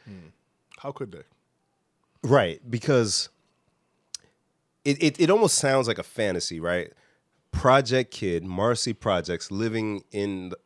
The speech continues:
Speaker 2: the project apartment buildings,
Speaker 1: Hmm.
Speaker 2: selling crack, shootout,
Speaker 1: Mm-hmm.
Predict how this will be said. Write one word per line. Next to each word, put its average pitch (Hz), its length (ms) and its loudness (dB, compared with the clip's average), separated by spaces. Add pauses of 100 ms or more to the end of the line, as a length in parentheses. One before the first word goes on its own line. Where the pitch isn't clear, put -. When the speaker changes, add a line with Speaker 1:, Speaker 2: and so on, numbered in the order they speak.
(100)
Speaker 2:
the 95 80 -8
project 101 600 -2
apartment 90 480 -2
buildings, 87 500 -6 (200)
Speaker 1:
Hmm. 117 200 -18 (760)
Speaker 2:
selling 131 580 0
crack, 113 400 0 (760)
shootout, 120 640 4 (120)
Speaker 1:
Mm-hmm. 113 260 -16